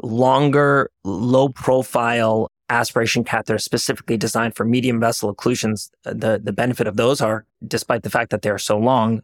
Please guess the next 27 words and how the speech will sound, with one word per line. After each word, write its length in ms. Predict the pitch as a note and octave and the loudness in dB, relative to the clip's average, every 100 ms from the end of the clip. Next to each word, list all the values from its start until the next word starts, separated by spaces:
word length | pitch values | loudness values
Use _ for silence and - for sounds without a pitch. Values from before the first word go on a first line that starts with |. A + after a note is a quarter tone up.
| - | -4
uh, 140 | G#2+ G2+ | -2 -2
you 140 | G2+ | -4
can 180 | - G#2+ - A#2 | -4 -6 -6 -6
definitely, 520 | A2+ A2 - G2+ G2+ - | -4 -4 -4 -6 -6 -12
you 160 | - G#2+ | -8 -4
know, 100 | F#2+ | -4
use 480 | F#2+ G#2+ B2+ B2+ - | -4 0 2 2 0
those 320 | G#2 G#2 G#2 | -2 -2 -2
through 200 | - A2 | -4 -4
a 60 | G2+ | -4
smaller 420 | - G#2+ A2 G2+ | -4 -2 -2 -2
profile 440 | - G#2+ - G2 | -4 -4 -2 -4
system 500 | - A2 - G2+ F#2+ _ - | -4 -8 -6 -8 -10 _ -20
for 220 | - G#2 - | -6 -4 0
aspiration 540 | G2+ - - F#2+ - | -2 -4 -6 -6 -6
first 460 | - G#2 F#2+ - - - | -6 -6 -6 -8 -10 -14
procedures. 640 | - G#2 - G#2 G2+ - - _ _ _ - | -10 -8 -6 -6 -6 -8 -12 _ _ _ -4
Pregnancy, 600 | C#3+ C#3+ C#3 - G#2 - - | 0 2 2 0 -4 -6 -8
pregnant 400 | - D3+ C#3+ A#2 | -2 0 0 0
patients 400 | - C#3 C#3+ - | 0 0 -2 -4
who 80 | - | -4
come 200 | B2+ C3+ | -2 0
in 140 | C3 | 0
with 160 | B2+ - | 0 2
large 280 | B2+ B2+ | 2 2
vessel 380 | B2+ B2 - A2+ | 0 0 0 -4
occlusions. 640 | - C3+ C3+ C3+ C#3+ B2+ | 0 0 2 2 2 0